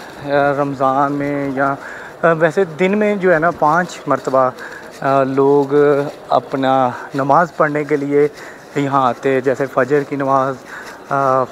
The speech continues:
जोहर की नमाज, असर की नमाज, मगरिब की नमाज और ऐसे ही, अ, जो है इशा की नमाज, यानी कि दिन में पाँच मरतबा जो नमाज़ें, अ, पढ़ने के लिए इधर आते हैं।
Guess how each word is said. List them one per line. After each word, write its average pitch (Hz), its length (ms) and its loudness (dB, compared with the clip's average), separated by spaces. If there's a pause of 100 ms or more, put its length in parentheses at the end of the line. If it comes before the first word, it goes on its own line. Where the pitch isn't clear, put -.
(300)
जोहर 127 360 2
की 143 160 -4
नमाज, 131 420 0 (560)
असर 139 340 0
की 143 160 -4
नमाज, 131 500 2 (280)
मगरिब 147 340 0 (100)
की 151 60 -4
नमाज 135 420 0 (500)
और 165 100 6
ऐसे 147 380 0
ही, 170 240 0
अ, 151 40 -8 (480)
जो 135 240 -2
है 139 260 2
इशा 160 340 -2
की 143 140 -6
नमाज, 113 300 -6 (500)
यानी 151 120 0
कि 185 440 -2 (480)
दिन 151 140 -4
में 175 260 -2
पाँच 156 400 0
मरतबा 143 360 -2
जो 135 280 -4 (260)
नमाज़ें, 131 420 0
अ, - 20 0 (1300)
पढ़ने 147 220 2
के 139 120 -4
लिए 131 300 -2 (260)
इधर 135 220 0
आते 127 260 0
हैं। 160 100 -2